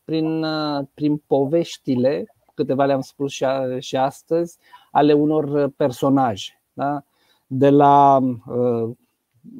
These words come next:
Rădulescu Motru, cum v-am spus puțin mai devreme, da, până la, uh,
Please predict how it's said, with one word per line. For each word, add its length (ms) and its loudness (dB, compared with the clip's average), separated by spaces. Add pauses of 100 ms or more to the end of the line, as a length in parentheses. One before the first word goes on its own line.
(360)
Rădulescu 580 -2
Motru, 380 -2
cum 180 -4
v-am 140 -4
spus 240 -12
puțin 300 -6
mai 200 0
devreme, 640 -6 (480)
da, 460 -2
până 260 2
la, 600 4 (220)
uh, 240 -8